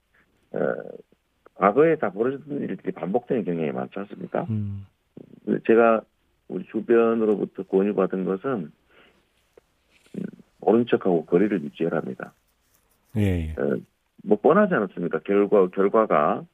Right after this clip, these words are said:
Speaker 1: 매우 나쁠 거다.
Speaker 2: 음.
Speaker 1: 근데 저는 안전할 수 있지만 저의 패배 때문에, 대선 패배 때문에 겪는 어려움을 외면하는 건 비겁하다.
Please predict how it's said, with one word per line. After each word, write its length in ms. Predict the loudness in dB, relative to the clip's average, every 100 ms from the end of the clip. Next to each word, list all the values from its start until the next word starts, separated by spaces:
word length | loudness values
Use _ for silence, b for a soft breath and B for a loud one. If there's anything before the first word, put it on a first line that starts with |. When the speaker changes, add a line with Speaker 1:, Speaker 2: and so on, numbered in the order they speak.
| _ B B B B B
Speaker 1:
매우 240 | 2 2 2
나쁠 300 | -2 -6 -4
거다. 500 | -2 -2 -4 -6 -8 -10
Speaker 2:
음. 160 | -10 -12 _ _ _ _ _ _ _ _ _ _ -8
Speaker 1:
근데 140 | -2 2
저는 260 | 2 2
안전할 400 | 0 2 2 2 0
수 60 |
있지만 540 | -10 -6 0 0 0 -6 _ _ _ _ _ _ _ _ _ _ _ 2
저의 260 | 4 4 0
패배 300 | 0 2 2
때문에, 640 | 2 0 2 0 0 -2 -10 _
대선 300 | -8 -4 -4
패배 240 | -4 -2 -2
때문에 360 | 0 0 2 0 -2
겪는 300 | 0 2 4
어려움을 480 | 4 4 2 2 0
외면하는 540 | 2 2 2 0 -2
건 140 | -2 -4
비겁하다. 800 | -6 -4 -2 -2 -2 -2 -4 -10